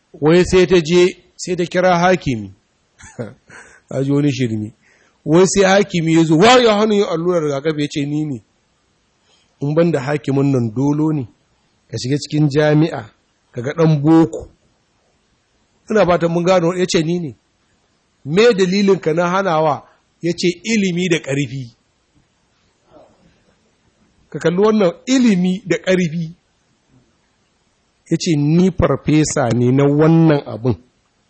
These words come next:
Ilimi ya sa na gane ba zan yadda ba. Sannan kuma Allah ya bani ƙarfin da zan kare mutuncin iyalina." Mun gano wannan da kyau ko?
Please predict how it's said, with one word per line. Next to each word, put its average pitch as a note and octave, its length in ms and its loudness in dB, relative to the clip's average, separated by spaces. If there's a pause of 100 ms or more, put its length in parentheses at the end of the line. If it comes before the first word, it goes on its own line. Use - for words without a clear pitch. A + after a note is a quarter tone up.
(640)
Ilimi E3+ 460 4
ya E3 140 4
sa E3+ 200 0
na D3 140 2
gane D#3 400 2
ba B2 160 -2
zan D3 200 2
yadda G#2+ 280 -8
ba. G#2 160 -16 (520)
Sannan C#3+ 280 -6
kuma D#3+ 180 -4
Allah E3+ 260 0
ya D3 80 2
bani D3+ 240 0
ƙarfin C#3+ 420 -2
da C3 80 -2
zan C#3+ 140 0
kare C#3+ 280 -2
mutuncin C#3 520 -6
iyalina." A#2+ 560 -6 (2250)
Mun C3 120 -2
gano D3+ 240 4
wannan C#3 200 2
da A#2 80 -2
kyau C#3 200 -2
ko? C#3 180 -14